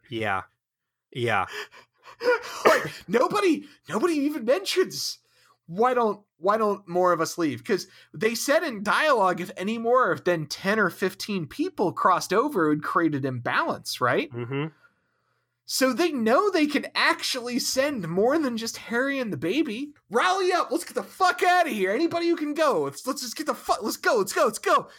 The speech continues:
Speaker 1: No, nobody.
Speaker 2: Who's
Speaker 1: Not a fucking word.
Speaker 2: Who's the smartest people we have on the ship?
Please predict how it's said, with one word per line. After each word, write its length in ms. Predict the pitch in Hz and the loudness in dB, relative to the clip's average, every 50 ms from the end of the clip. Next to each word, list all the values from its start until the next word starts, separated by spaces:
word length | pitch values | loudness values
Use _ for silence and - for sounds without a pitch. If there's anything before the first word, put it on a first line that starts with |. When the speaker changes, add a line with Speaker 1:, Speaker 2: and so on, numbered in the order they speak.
| _ - | _ -6
Speaker 1:
No, 300 | 202 262 269 208 143 - _ _ _ _ _ _ | -2 0 0 0 0 -4 _ _ _ _ _ _
nobody. 540 | - - 233 247 233 262 240 190 151 123 120 - _ _ | -2 2 2 2 4 2 2 0 -2 -6 -10 -14 _ _
Speaker 2:
Who's 220 | - - 214 226 | -2 -2 0 2
Speaker 1:
Not 160 | 214 226 240 247 | 2 2 2 2
a 40 | 240 | 0
fucking 420 | - - 285 285 285 - 359 285 277 | 0 0 0 0 2 0 -2 2 2
word. 320 | 262 240 208 160 123 120 - _ - | 2 2 2 0 -6 -10 -16 _ -6
Speaker 2:
Who's 240 | - 226 240 214 - | -2 -2 -2 -2 -2
the 80 | 247 - | -4 -4
smartest 520 | - - 202 196 196 196 185 175 - - | -2 0 2 4 4 4 2 0 -4 -6
people 320 | - - 190 160 - 147 | -6 -6 -4 -2 -2 -2
we 160 | 139 147 147 131 | 0 0 0 0
have 260 | 139 143 139 139 131 | 2 2 2 2 2
on 220 | 135 131 131 123 | 2 2 2 0
the 80 | 113 101 | -2 -6
ship? 420 | - - - - 117 - - _ | -6 -8 -4 -4 -6 -6 -6 _